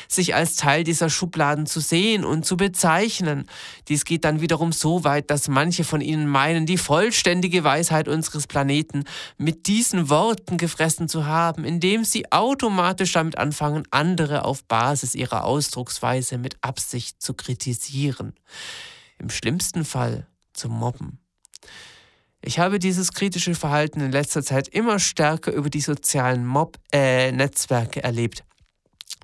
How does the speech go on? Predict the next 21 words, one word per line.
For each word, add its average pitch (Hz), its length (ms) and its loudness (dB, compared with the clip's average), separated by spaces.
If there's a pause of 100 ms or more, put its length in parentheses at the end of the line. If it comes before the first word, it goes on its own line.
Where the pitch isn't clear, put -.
Zum 123 160 0
Beispiel 101 420 -4
einmal, 127 500 -2 (540)
als 139 300 2
ich 143 100 0
in 143 140 0
Twitter 208 400 0
die - 180 -6
einfache 196 460 2
Formulierung 151 760 2
Rechte 139 840 0
von 127 360 0
Transmenschen 123 1040 0
verwendete. 117 720 -2 (1300)
Das 123 160 -2
klingt 151 240 0
doch 123 100 -2
eigentlich 131 540 -2
ganz 131 340 0
harmlos, 110 480 -2
oder? 120 320 -4